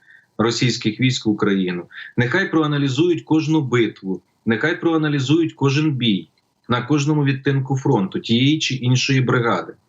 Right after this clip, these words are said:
Нехай пр-, проаналізують і дійдуть по хронології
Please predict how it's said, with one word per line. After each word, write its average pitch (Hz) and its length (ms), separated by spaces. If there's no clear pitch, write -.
Нехай 139 460
пр-, 135 240
проаналізують 143 1000
і 143 80
дійдуть 143 480
по 135 140
хронології 135 840